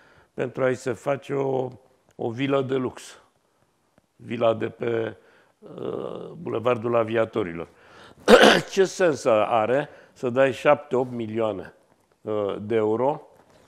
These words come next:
să transforme o clădire veche în, uh,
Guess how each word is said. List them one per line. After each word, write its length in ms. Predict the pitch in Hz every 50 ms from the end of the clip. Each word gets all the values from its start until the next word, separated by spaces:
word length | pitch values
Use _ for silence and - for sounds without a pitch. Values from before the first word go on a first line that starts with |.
| _ _ _ _ _
să 220 | _ - 135 127
transforme 760 | 110 - 143 131 127 127 113 - - 151 151 147 139 131 131
o 340 | 123 120 113 110 110 107 98 - - - _ _ _ - _ _ _ _ _ _ _ _ _
clădire 500 | - 127 127 123 120 113 135 131 131 123
veche 560 | 113 101 120 139 131 - - 135 135 156 160 - - _ _ _ _ _ _ _ _ _
în, 200 | - - 123 120
uh, 360 | 120 120 120 120 120 117 113